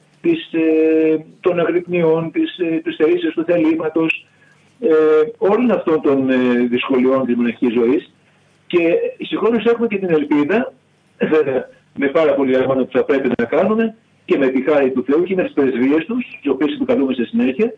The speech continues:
να φτάσουμε κάποτε στο, στο ίδιο σημείο που,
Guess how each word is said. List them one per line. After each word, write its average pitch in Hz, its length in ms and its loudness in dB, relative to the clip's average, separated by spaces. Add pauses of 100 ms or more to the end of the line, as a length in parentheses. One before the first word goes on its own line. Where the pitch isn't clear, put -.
(300)
να 190 200 0
φτάσουμε 262 440 -2
κάποτε 247 640 -2 (600)
στο, 196 240 -2 (1040)
στο 196 160 0
ίδιο 202 320 0 (340)
σημείο 170 420 0
που, 156 100 -8